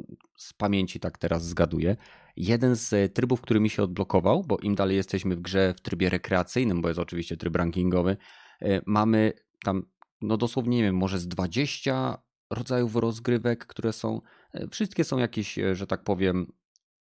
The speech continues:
zapożyczone lub znane każdemu, kto grał w sieciowe F P S-y, ale jeden mi się naprawdę spodobał, bo był humorystyczny, nazywał się T-Bag. I gierka polegała na tym, że była to pewna wariacja na temat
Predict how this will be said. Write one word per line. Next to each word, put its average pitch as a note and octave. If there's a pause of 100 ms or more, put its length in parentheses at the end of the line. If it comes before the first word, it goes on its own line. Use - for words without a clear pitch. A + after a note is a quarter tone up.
(200)
zapożyczone A2+
lub G2+
znane G2+
każdemu, F#2+
kto -
grał F2
w F#2
sieciowe F2+
F F2
P F#2
S-y, F2+ (240)
ale B2
jeden B2+
mi G2+
się G2+
naprawdę F#2
spodobał, F2+
bo -
był F3
humorystyczny, G#3
nazywał C3+
się -
T-Bag. F2 (480)
I A#2 (120)
gierka A#2+
polegała A2
na F#2
tym, F#3
że B2
była C3+
to A#2+ (520)
pewna D3+
wariacja A#2
na A2+
temat G#2